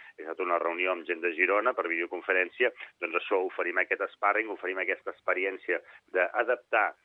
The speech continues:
un sistema de salut que està preparat pel dia a dia a una situació d'emergència, una situació de medicina humanitària, no?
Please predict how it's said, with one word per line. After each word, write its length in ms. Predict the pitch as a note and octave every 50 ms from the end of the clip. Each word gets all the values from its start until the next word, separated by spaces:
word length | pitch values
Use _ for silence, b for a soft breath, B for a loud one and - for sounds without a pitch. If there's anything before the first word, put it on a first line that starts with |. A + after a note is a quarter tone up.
| b b b b -
un 60 | G2 F2+
sistema 400 | - G#2 - - G#2 G2 G2 G2+
de 80 | F#2 F2+ -
salut 380 | - G#2 G#2 A#2+ C#3 C#3 - -
que 140 | - - D#2+
està 180 | - - F2
preparat 400 | - - F2 E2+ F2+ F#2 F#2+ F#2
pel 160 | - F2+ F#2 F#2
dia 160 | F#2+ G#2 G#2
a 60 | G#2
dia 220 | G#2+ G#2+ G#2 A#2+ C3+
a 240 | C3+ - _ - F#2
una 100 | F#2 F2+
situació 380 | - F#2+ - F#2 - - F2+ E2+
d'emergència, 560 | F2+ F2 F2+ F2+ F2 F2+ E2+ E2+ - - A2 G#2
una 160 | F#2+ F2+ E2 -
situació 300 | - G2+ F#2 - G2 F#2+
de 80 | F#2+ G2
medicina 360 | F2+ F#2 F2+ - G#2 F#2+ F#2+
humanitària, 560 | F#2+ F#2 F2+ F2+ E2+ - D#2+ D#2 D2 D2 C#2+ C#2+
no? 140 | F2 A#2